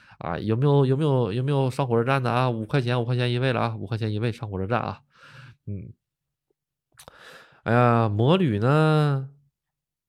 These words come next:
其实就是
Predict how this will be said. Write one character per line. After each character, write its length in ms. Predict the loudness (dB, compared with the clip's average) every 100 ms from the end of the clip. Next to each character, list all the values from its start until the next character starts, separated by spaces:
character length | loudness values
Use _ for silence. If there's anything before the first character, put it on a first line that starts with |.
| _
其 200 | -8 -2
实 520 | 0 2 2 2 2 0
就 180 | 0
是 1160 | 0 -2 0 2 2 0 0 0 -2 -4 -6 -12